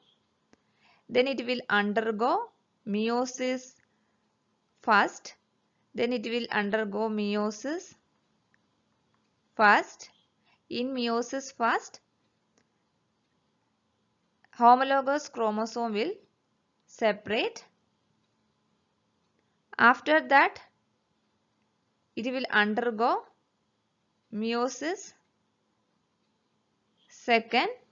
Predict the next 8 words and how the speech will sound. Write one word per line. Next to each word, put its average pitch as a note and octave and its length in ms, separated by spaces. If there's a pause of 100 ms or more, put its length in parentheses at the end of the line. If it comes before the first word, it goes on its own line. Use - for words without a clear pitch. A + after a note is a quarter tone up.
(120)
In A#3 180
meiosis A#3+ 560
second, A#3 500 (2750)
sister C#4 520
chromatids A3 720
will C4 160 (1000)
separate. F#3+ 720 (880)
Okay. F3+ 520